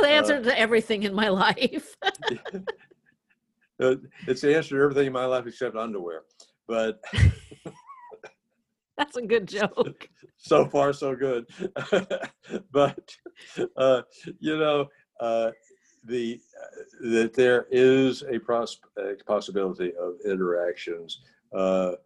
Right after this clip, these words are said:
Speaker 2: particularly, uh, with T H C more than C B D. But, uh, again, the key thing there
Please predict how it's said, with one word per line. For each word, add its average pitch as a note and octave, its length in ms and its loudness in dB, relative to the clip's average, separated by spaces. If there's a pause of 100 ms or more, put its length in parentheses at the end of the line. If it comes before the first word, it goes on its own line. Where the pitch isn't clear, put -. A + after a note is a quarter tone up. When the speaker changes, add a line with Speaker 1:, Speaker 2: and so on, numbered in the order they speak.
(440)
Speaker 2:
particularly, G2+ 800 2 (340)
uh, F#2 360 0 (300)
with F2+ 260 0
T F#2+ 140 2
H E2+ 260 2
C F#2 280 2
more E2+ 300 4
than D#2+ 160 -4
C E2 220 -4
B D#2 240 -6
D. D2 400 -4 (420)
But, F#2 320 6 (320)
uh, G2+ 160 2 (140)
again, G#2+ 580 4 (440)
the G#2 200 0
key C3 300 2
thing G#2+ 520 2
there F#2+ 440 2